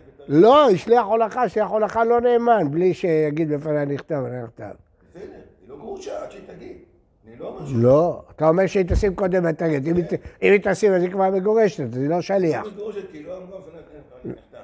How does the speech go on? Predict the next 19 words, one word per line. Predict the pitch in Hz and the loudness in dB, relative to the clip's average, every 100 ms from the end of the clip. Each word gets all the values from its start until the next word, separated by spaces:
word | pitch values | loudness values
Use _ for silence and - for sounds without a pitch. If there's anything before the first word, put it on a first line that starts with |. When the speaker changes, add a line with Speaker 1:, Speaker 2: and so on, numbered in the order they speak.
| - | -4
Speaker 2:
אבל | 151 185 | 0 0
שליח | - 202 220 285 220 | 4 4 6 4 2
צריך | 240 214 | -6 -2
להגיד, | 185 170 160 127 | -2 0 -2 0
לא | 151 | 0
אישה | 214 208 208 | 0 0 -2
גרושה | 175 165 175 143 | -2 -2 -2 -4
צריכה | - 147 | -4 -6
להגיד. | 127 117 107 101 - _ _ - - - - - 392 - - _ _ _ _ _ _ _ _ - - _ - | -6 -6 -12 -18 -20 _ _ -20 -20 -18 -16 -18 -18 -20 -20 _ _ _ _ _ _ _ _ -20 -20 _ -4
שואלת | - 180 196 196 | 6 6 6 2
הגמרא, | 190 185 190 196 196 185 | 2 4 4 4 4 4
"והרי | 180 180 185 | 2 2 2
זה | 185 180 | 2 0
תליג | 196 196 185 | 0 0 2
איתך | 175 202 185 | -2 -4 -2
מהגבי | 180 180 175 175 175 | 0 0 0 0 -2
קרקע, | 156 165 147 160 | 0 -2 0 -2
איפה | 170 160 196 | -2 0 0
הנתינה?" | 180 185 180 202 214 214 | 2 0 2 0 2 0